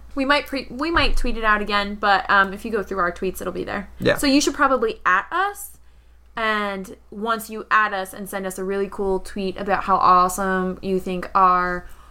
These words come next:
Speaker 1: podcast is, you can then go through our tweets and find it.
Speaker 2: <laughs> Yeah.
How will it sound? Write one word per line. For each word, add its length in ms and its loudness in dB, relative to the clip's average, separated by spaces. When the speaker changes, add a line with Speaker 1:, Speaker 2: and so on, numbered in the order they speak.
Speaker 1:
podcast 440 2
is, 240 -2
you 160 6
can 140 4
then 220 2
go 180 2
through 280 0
our 120 4
tweets 320 -4
and 100 -8
find 200 -6
it. 160 -12
Speaker 2:
<laughs> 400 2
Yeah. 300 0